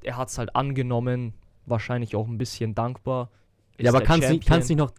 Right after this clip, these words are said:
Speaker 2: da dran erinnern, den haben wir auch zusammen angeschaut.
Speaker 1: Ja, ja.
Speaker 2: Da haben wir schon gesagt, so, „Boah, der jetzt übertreibt er aber ein bisschen“, so. Der hat
Speaker 1: Es,
Speaker 2: sich dann halt
Speaker 1: ja.
Speaker 2: ewig lang so, so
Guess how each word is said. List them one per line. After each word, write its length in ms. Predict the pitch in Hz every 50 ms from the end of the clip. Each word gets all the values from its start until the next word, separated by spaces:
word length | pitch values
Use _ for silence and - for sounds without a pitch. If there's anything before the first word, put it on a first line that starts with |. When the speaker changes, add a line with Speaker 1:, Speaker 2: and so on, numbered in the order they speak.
| _ -
Speaker 2:
da 120 | 139 135
dran 200 | 131 131 123 127
erinnern, 260 | 127 120 131 143 139 135
den 140 | 127 117
haben 120 | 123 131 117
wir 120 | 117 113
auch 80 | 120 110
zusammen 320 | - 123 110 117 110 104
angeschaut. 460 | 104 107 107 104 101 - 107 107 110
Speaker 1:
Ja, 140 | 123 123 117
ja. 280 | 120 120 117 120 123 - _ _ _ -
Speaker 2:
Da 240 | - - 135 131 -
haben 180 | 160 170 175 165
wir 80 | 156
schon 200 | - 165 151 143
gesagt, 260 | 131 120 139 131 -
so, 120 | - - 113
„Boah, 200 | 107 117 120 117
der 100 | 117 117
jetzt 180 | 110 - -
übertreibt 500 | - 127 120 113 - - 127 127 - -
er 60 | 127 -
aber 100 | 107 113
ein 60 | 110 110
bisschen“, 340 | 117 - - - 110 110
so. 120 | 107 104 107
Der 80 | 113 117
hat 60 | 123
Speaker 1:
Es, 60 | -
Speaker 2:
sich 120 | - 113 -
dann 140 | 131 120
halt 120 | 123 120 120
Speaker 1:
ja. 140 | 123 127 135
Speaker 2:
ewig 200 | 147 139 135 -
lang 200 | - 127 127 131
so, 400 | 120 117 117 120 120 117 117 117
so 540 | 110 107 110 110 110 110 110 107 107 104 104